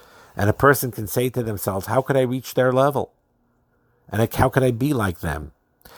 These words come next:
And the answer is you can, but not in the sense that you could do everything that they're capable of doing. They may have had special nish-, uh, kishrainos, they may have had a special neshama, they may have had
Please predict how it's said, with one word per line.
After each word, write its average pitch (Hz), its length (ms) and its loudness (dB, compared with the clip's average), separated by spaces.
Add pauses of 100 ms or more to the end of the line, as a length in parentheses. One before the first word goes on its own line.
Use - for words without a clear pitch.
And 117 180 2
the 117 120 2
answer 160 320 4
is 131 160 2
you 135 80 -2
can, 143 540 2 (460)
but 110 140 2
not 147 380 4
in 151 120 -4
the 131 100 0
sense 127 420 0
that 110 200 -2
you 113 140 -4
could 107 200 -2
do 110 280 0 (160)
everything 113 400 0
that 98 180 0
they're 107 180 4
capable 101 520 -2
of 85 160 -2
doing. 85 400 0 (400)
They 139 120 4
may 151 120 6
have 143 160 6
had 131 240 2
special 135 420 -2
nish-, 113 460 -8
uh, 98 280 -2
kishrainos, 131 840 -2 (320)
they 120 140 2
may 127 100 4
have 120 200 6
had 117 80 4
a 110 40 -2
special 117 400 -2
neshama, 123 640 0 (400)
they 123 160 2
may 131 200 4
have 123 200 6
had 117 440 2